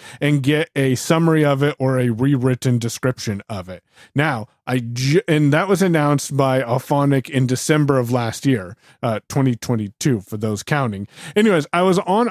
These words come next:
Auphonic today, though, and they released another feature yesterday that I just learned about that is gonna save me, I think, a lot of time and energy, and that is a automa-,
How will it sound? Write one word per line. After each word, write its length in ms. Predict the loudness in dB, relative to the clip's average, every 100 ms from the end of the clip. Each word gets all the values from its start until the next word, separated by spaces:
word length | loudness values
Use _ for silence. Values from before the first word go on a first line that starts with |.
| -2
Auphonic 540 | -4 -2 -2 -2 -6
today, 420 | -4 -2 0 0
though, 340 | 0 0 -2 -2
and 240 | 0 0 2
they 160 | 2
released 460 | 2 2 2 0 0
another 400 | 2 2 2 0
feature 360 | 0 0 0
yesterday 720 | 0 0 -2 0 0 2 2
that 160 | 0 0
I 140 | 0
just 360 | 0 0 -2 0
learned 260 | 0 0 0
about 360 | 0 -2 -4 -8 -18 -8
that 380 | 0 2 0 0
is 440 | 0 2 2 0 -8 -4
gonna 240 | 0 2 0
save 360 | 0 0 2
me, 260 | 2 2 2
I 120 | 0
think, 200 | -2 0
a 60 | 0
lot 240 | 0 0
of 80 | -2
time 340 | -2 2 2
and 140 | 2 0
energy, 560 | 2 2 2 0 -2 -4 -12 -4
and 200 | -2 2
that 340 | 2 0 -2
is 320 | 0 2 0 0
a 180 | -2 -2 -2
automa-, 560 | -2 0 2 2 0